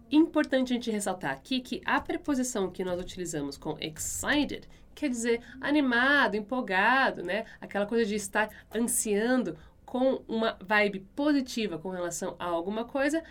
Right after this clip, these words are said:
é about. Então, excited about. Então, animado ou empolgado com alguma coisa, certo? Então, excited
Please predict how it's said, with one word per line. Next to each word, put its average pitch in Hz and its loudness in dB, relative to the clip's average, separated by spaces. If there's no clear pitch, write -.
é 302 2
about. - -2
Então, 226 -2
excited 214 0
about. 247 0
Então, 311 2
animado 247 2
ou 175 -2
empolgado 233 0
com 302 8
alguma 285 4
coisa, 180 0
certo? 254 4
Então, 247 2
excited 240 0